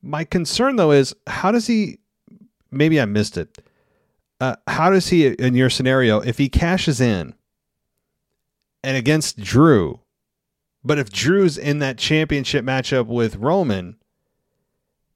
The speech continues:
there's still only one title on the line. I understand there's two belts, and that's what's screwing people up. But if they're defending it as one championship, how can a cash-in split that in half again? Because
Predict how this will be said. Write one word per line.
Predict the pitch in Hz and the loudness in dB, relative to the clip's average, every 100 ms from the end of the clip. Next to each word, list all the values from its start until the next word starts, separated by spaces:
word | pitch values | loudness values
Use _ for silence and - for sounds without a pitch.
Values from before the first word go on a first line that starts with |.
| _ | _
there's | 135 156 135 - _ _ _ _ _ _ _ _ _ | 0 0 -2 -8 _ _ _ _ _ _ _ _ _
still | - - 220 196 | -12 0 2 2
only | 160 127 | 2 0
one | 110 147 135 | 2 2 2
title | - 175 135 | 0 0 0
on | 113 | 0
the | 113 | -2
line. | 131 104 | 0 0
I | |
understand | 135 143 160 | -2 -2 -4
there's | 135 107 | -4 -2
two | 143 | -2
belts, | 127 117 - | 0 0 -2
and | 110 | -6
that's | 110 | -6
what's | 117 | -6
screwing | - 131 110 | -6 -4 -2
people | 113 135 | -2 0
up. | 113 - - - | -2 -4 -14 -8
But | - | -8
if | 139 | -2
they're | 202 | 0
defending | 165 - 180 185 151 | 0 0 -2 0 0
it | 123 | 0
as | 110 | 0
one | 98 143 131 | 0 0 0
championship, | 156 180 151 113 - 104 92 _ _ _ _ _ _ _ _ _ _ - | 0 0 0 -4 -4 -6 -6 _ _ _ _ _ _ _ _ _ _ -8
how | 160 | -4
can | 208 196 | -2 0
a | 160 | 0
cash-in | - 165 180 - 117 87 92 _ _ _ _ _ _ _ _ _ _ _ _ _ _ _ _ _ 107 | 0 0 0 0 -4 -4 -10 _ _ _ _ _ _ _ _ _ _ _ _ _ _ _ _ _ -10
split | - - 180 - | -8 -2 0 0
that | 151 | 0
in | 139 | 0
half | 113 160 151 | 0 -2 0
again? | 104 95 78 - _ _ _ _ _ _ | -2 -4 -8 -12 _ _ _ _ _ _
Because | - 143 139 127 | 0 2 2 -2